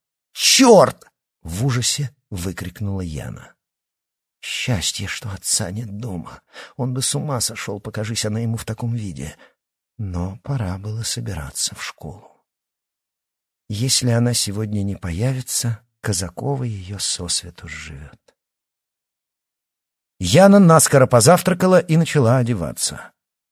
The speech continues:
Она сходит в школу ненадолго, просто чтобы показаться и отбыть наказание, а потом отправится в клинику доктора Ковригина.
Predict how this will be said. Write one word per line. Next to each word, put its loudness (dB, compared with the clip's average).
Она 4
сходит 0
в -8
школу -2
ненадолго, 2
просто 0
чтобы -4
показаться 0
и 4
отбыть -2
наказание, -2
а -4
потом -2
отправится 0
в -8
клинику 0
доктора 0
Ковригина. -2